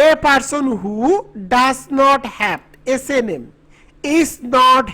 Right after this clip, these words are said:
happy। এর বাংলা অর্থ হলো, যে ব্যক্তি বা প্রবন্ধের নাম নাই, সে সুখী নয়। অর্থাৎ এই, এই গুণটি যার মধ্যে নাই, সে কিন্তু সুখী নয়। He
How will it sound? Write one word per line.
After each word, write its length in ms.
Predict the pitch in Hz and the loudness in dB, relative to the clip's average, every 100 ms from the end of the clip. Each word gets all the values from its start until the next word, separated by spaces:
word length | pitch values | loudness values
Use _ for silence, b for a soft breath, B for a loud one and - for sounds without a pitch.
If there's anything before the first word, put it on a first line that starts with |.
| - | -8
happy। 300 | 202 - 185 - _ _ _ _ b b b b b 302 | -8 -6 -10 -12 _ _ _ _ b b b b b -4
এর 80 | 302 262 | -2 2
বাংলা 260 | 247 247 262 262 | 2 4 2 0
অর্থ 140 | - 226 | -4 -10
হলো, 200 | 202 220 339 302 185 | -4 -2 -2 -4 -2
যে 120 | 262 269 | 0 2
ব্যক্তি 340 | 240 220 - 277 339 | 0 -2 -4 -4 -2
বা 60 | 285 | -2
প্রবন্ধের 460 | 254 220 226 220 226 202 | -2 -2 -2 -2 -4 -4
নাম 140 | 190 214 202 | -4 -4 -4
নাই, 160 | 190 285 392 - | -2 0 -2 -8
সে 120 | - 254 226 | -10 -8 -8
সুখী 360 | - 262 - 294 208 | -8 -10 -6 -6 -6
নয়। 160 | 104 _ _ - | -12 _ _ -16
অর্থাৎ 400 | 185 - 247 359 - b b b _ 285 294 | -14 -2 2 2 -2 b b b _ -2 2
এই, 120 | 311 294 - 190 - 262 | 2 0 -6 -16 -2 2
এই 80 | 294 302 269 | 2 0 -2
গুণটি 320 | 277 269 294 247 | -2 0 -4 -2
যার 160 | 240 247 247 | 0 2 0
মধ্যে 240 | 240 208 226 | -2 -2 -4
নাই, 140 | 208 330 370 | -2 -2 -4
সে 120 | - 240 | -8 -10
কিন্তু 220 | 220 226 381 - | -8 -4 -4 -4
সুখী 280 | 254 180 214 170 | -10 -8 -8 -10
নয়। 160 | 107 _ _ b b b b b - | -14 _ _ b b b b b -10
He 200 | - 262 | -2 2